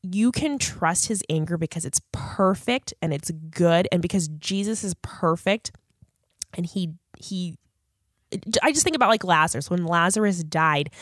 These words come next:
and Jesus came and he wept and just,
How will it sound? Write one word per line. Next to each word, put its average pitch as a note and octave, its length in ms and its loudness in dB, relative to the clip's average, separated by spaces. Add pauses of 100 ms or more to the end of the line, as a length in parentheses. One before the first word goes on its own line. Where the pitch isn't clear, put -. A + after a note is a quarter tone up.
(320)
and G3 160 2
Jesus G3 240 0
came F#3+ 260 0
and F#3 100 2
he F3+ 140 -2
wept F3 640 2
and E3 240 0 (880)
just, - 280 0